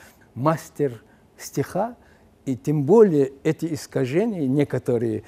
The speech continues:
когда не соответствуют такому мастеру стиха,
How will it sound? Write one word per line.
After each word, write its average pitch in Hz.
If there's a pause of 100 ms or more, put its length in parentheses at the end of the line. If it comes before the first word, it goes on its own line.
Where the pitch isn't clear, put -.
(120)
когда 120
не 143
соответствуют 139 (600)
такому 147
мастеру 127
стиха, 269